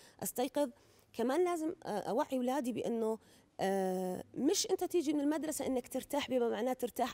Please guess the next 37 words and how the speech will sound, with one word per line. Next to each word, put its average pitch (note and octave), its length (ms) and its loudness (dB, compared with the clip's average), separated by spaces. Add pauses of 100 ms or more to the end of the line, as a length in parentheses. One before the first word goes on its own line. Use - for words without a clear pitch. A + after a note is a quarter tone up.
على G3+ 160 4
التليفون A3+ 760 4
أو F#3+ 160 -2
على F#3 280 2 (340)
الإنترنت A3 560 0
أو، G#3 160 0
آه، D3 320 -4 (100)
على A3 100 4
الألعاب. F#3+ 440 0 (340)
الراحة D4 320 2
تعني B3+ 300 2
راحة C#4+ 420 0
الجسد B3 420 0
وراحة D#4 380 0
الدماغ. B3+ 420 4 (480)
فأنا C#4 260 4
ممكن D4 420 0
إنه A3 400 2 (200)
ينام A#3 320 2
خلال C#4+ 300 0
النهار C4+ 280 -2
ساعتين، C#4 580 0 (320)
بالتالي C#4+ 460 0
أستطيع D#4+ 460 -4
إنه B3+ 160 2
بعد A#3 200 -2
صلاة C4+ 280 -2
العشاء - 460 -2 (280)
هاي C4 100 2
الساعتين B3+ 360 -2
بتفيدني A#3 420 -2
بإنه A#3 200 0
الطفل A#3 420 0
بيكون A#3 300 0
مركز G3+ 300 -4
بشكل - 280 -6
أكبر. - 280 -12